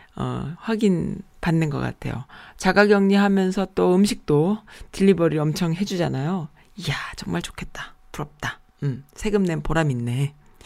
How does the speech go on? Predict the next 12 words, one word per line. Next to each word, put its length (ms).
네, 160
정말 320
세금 260
낸 180
보람 260
있습니다. 560
너무 180
좋은 240
소식이죠? 640
이렇게 760
그, 520
어, 320